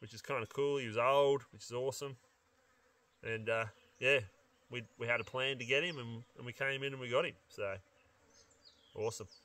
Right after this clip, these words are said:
Anyway, we gotta pack up now, and looks like we're gonna have a sweaty one walking out again, but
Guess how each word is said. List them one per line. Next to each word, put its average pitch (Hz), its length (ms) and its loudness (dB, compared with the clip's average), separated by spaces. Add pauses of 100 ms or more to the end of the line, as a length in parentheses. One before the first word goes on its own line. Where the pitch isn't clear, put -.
(560)
Anyway, 117 260 -2 (100)
we 113 60 -10
gotta 110 100 -6
pack - 260 -4
up 123 200 -2
now, 131 280 -4
and 101 80 -10 (840)
looks 120 160 -16
like 117 140 0
we're 113 160 -6
gonna 110 140 -6
have 117 80 -2
a 104 60 -8
sweaty 123 320 -4
one 120 200 -6
walking 123 320 -8
out 131 120 -2
again, 160 340 -4
but - 100 -10